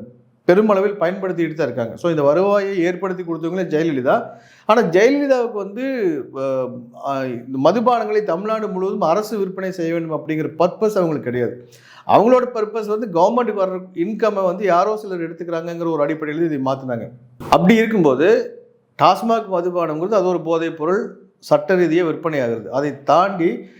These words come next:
கஞ்சா வந்து எங்கேயோ ஒரு சில பக்கமெல்லாம் தொடர்ந்து சுதந்திரம் வாங்கின காலத்திலேருந்து விற்பனை ஆகிட்டு தான் இருக்கு.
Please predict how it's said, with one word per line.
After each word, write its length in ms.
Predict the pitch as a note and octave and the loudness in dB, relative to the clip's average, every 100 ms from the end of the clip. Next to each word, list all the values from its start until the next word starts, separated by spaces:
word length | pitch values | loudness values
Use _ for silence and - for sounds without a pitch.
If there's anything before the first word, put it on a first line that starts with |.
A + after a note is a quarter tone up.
| _ - | _ -2
கஞ்சா 460 | - F3 A#3 C4+ A#3 | 2 4 4 4 4
வந்து 380 | F3 E3+ G3+ D#3+ | 2 -2 -2 0
எங்கேயோ 300 | G3 G#3 A#3 | 0 0 2
ஒரு 200 | G3 F3 | 2 0
சில 180 | E3+ | -4
பக்கமெல்லாம் 640 | D#3 D#3+ C#3+ C#3 F3+ A3 F#3 - | -6 -6 -6 -2 0 0 -2 -8
தொடர்ந்து 480 | - D#3 F#3+ G3 G3 G#3+ F#3 B2 A#2+ | -2 0 0 0 0 2 2 0 -4
சுதந்திரம் 460 | - C#3+ F3+ F#3 F3+ | -4 -2 0 2 2
வாங்கின 360 | F3 F3 F3 | 0 -2 -2
காலத்திலேருந்து 560 | E3+ E3 D#3+ E3 F#3+ G3+ | 0 0 -2 -6 -4 -2
விற்பனை 320 | E3+ E3+ E3+ | -2 -2 0
ஆகிட்டு 200 | D#3 D3 | 0 -2
தான் 120 | D3 | -4
இருக்கு. 220 | A2+ - | -6 -10